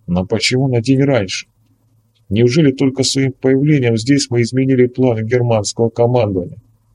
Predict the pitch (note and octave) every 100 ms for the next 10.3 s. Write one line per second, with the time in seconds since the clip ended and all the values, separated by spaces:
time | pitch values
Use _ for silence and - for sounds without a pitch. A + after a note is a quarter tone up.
0 | _ F#2+ G2 A#2 A#2 - A2 C#3+ D#3+ D3+
1 | C#3+ - A2 F2+ - _ _ _ _ _
2 | _ _ _ _ _ - F#2+ A2 G#2+ -
3 | - G#2 B2 A#2+ B2 A#2+ A2 A#2+ A2+ -
4 | A#2+ A#2 A2 A2 A2+ A#2+ G2 - - _
5 | _ _ _ _ _ - C3 D#3+ D3 A3
6 | G#3+ - G#2 G2+ - B2+ D3+ D3+ - A#2+
7 | B2+ A#2 - B2+ A2+ - A#2+ C#3 D3 A2+
8 | A2 - A#2+ C3 B2 B2 A#2+ A#2 A#2+ A#2+
9 | B2 A#2+ A2 - A#2 A2 A#2+ B2 - A#2+
10 | F#2+ -